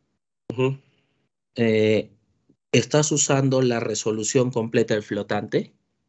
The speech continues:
Speaker 2: ¿O cuántos decimales para trabajo en tu software?
Speaker 1: En el caso de Processing, el, la variable flotante la trata como una variable de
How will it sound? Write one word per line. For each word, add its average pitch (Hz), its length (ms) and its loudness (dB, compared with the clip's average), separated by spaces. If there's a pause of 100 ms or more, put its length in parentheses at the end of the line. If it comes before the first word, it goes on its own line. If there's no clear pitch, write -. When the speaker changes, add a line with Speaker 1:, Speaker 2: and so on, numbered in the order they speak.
(120)
Speaker 2:
¿O 107 240 0
cuántos 110 340 2
decimales 104 840 -4
para 101 280 2
trabajo 104 640 0
en 98 160 -4
tu 104 220 -2
software? - 640 0 (1200)
Speaker 1:
En 127 220 4
el 123 100 0
caso 147 300 2
de 120 120 4
Processing, 135 440 -2
el, 98 300 -2
la 101 80 4
variable 123 240 4
flotante 117 320 -2
la 110 100 2
trata 113 300 2
como 110 140 -4
una 113 120 2
variable 110 380 4
de - 200 -14